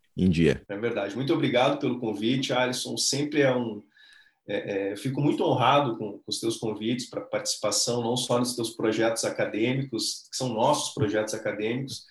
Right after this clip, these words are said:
Speaker 1: <laughs>
Speaker 2: mas também nos outros projetos musicais também, a gente tem
Speaker 1: Opa.
Speaker 2: tanta afinidade, né?
Speaker 1: Com certeza.
Speaker 2: É, e,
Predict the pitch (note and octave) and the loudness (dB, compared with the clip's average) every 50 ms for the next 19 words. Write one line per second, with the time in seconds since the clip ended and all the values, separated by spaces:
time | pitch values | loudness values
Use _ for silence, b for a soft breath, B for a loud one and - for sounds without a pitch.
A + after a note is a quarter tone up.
0 | - - F#2 - - - - - - A2 A2 G#2+ - - B2+ A#2 A#2 B2 B2+ C#3 | -6 -6 -6 -6 -12 -18 -20 -8 -4 -2 -2 -2 -2 -2 -2 0 2 2 4 4
1 | C#3 A#2+ - - b b b b b _ - A#2 A2+ A2 A#2+ C3+ D3 C#3 - - | 4 2 0 -2 b b b b b _ -4 -4 -2 0 0 0 0 0 -2 -2
2 | - A#2+ A2 G2+ A2 A#2+ A#2+ A#2+ - B2+ B2 A#2+ A#2 G#2+ G2+ - - A2+ G#2+ A2+ | 0 0 0 4 4 4 4 4 2 0 0 0 0 -2 -4 -4 -2 0 2 4
3 | A#2+ B2 A#2 A2 A2 - - G#2 G2 G2 G2+ A2 A#2+ B2 A#2 G#2+ G#2+ A2+ A#2+ A#2+ | 4 4 4 2 0 -2 -4 -6 -6 -4 -2 0 0 0 0 0 0 -2 -4 -2
4 | - - - A2+ - F2+ D2+ - - - - - B2 A#2+ A2+ G#2+ G#2 G#2+ A2+ B2+ | 0 0 0 2 4 4 4 4 2 0 -2 -4 -4 -4 -4 -4 -2 -2 0 0
5 | C3+ C3 B2 G#2+ G#2 G2+ G#2+ B2 C#3+ - _ B B B B B - - F2 - | 0 0 -2 -4 -4 -4 -4 -6 -8 -10 _ B B B B B -6 -6 -4 -2
6 | A2+ - A2 A2 G#2+ G#2+ G#2+ G#2+ G#2+ G#2+ G#2 G#2 G#2 G#2+ A2+ A2+ A2+ A2 A2 A2 | 0 0 2 2 2 4 4 4 2 2 0 -2 -2 -2 -2 -2 0 0 0 0
7 | A2 G#2+ G#2+ G#2+ G#2+ G#2 G#2 G#2 | 0 -2 -2 -4 -4 -4 -6 -6